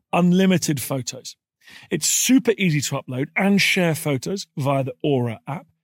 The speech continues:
And if you're giving an Aura as a gift, you can even personalize the frame with preloaded photos and memories. And also remember, when using messaging apps, they shrink the photos.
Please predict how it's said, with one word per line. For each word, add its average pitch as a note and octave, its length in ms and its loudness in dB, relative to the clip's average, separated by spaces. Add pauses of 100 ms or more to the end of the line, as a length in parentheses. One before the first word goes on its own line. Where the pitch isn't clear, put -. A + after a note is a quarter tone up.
(360)
And E3+ 180 0
if A3+ 160 -4
you're C4+ 160 0
giving D#3+ 520 -2
an D#3 180 -2
Aura F#3+ 420 2
as C#3 140 0
a C3 80 -2
gift, - 500 -6 (380)
you A3 100 0
can B3 120 -4
even D3+ 220 2
personalize D#3 840 -2
the B2 120 -4
frame C3 520 -6 (320)
with D3 160 2 (120)
preloaded G#3 920 2
photos D3 680 0 (340)
and D#3 280 4
memories. C3+ 640 -4 (640)
And G3 100 2
also - 220 -2
remember, G3+ 300 0
when C#3+ 160 0
using F3 360 2
messaging D3+ 420 0
apps, C3 180 -10 (360)
they F#3 140 4
shrink - 560 0
the E3+ 140 0
photos. D#3 440 0